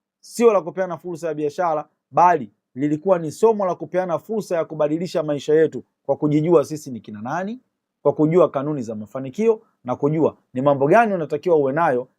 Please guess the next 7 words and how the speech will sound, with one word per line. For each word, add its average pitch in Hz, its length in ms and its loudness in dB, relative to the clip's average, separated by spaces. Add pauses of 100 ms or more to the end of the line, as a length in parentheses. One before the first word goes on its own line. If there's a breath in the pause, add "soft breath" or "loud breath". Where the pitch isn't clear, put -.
ili 143 220 -2
uweze 135 340 2
kuyapata 123 480 -6
mafanikio 113 460 -8
unayoyataka. 98 520 -12 (420)
Naamini 185 460 4
kuwa 151 280 -4